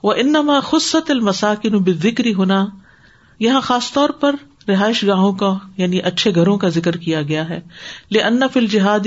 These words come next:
مفارقۃ مساکنہم، کیونکہ جہاد میں رہائش گاہ کو چھوڑ کر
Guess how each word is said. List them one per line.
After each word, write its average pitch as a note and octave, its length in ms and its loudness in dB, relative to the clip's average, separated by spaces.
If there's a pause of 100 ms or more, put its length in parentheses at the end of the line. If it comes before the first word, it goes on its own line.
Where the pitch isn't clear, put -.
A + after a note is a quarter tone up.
مفارقۃ F#3+ 680 0
مساکنہم، E3+ 800 -2 (420)
کیونکہ G#3 420 2
جہاد F3+ 380 0
میں F#3+ 140 2
رہائش F3 420 0
گاہ F3+ 160 2
کو F#3 140 -2
چھوڑ F#3 280 0
کر F#3+ 140 -2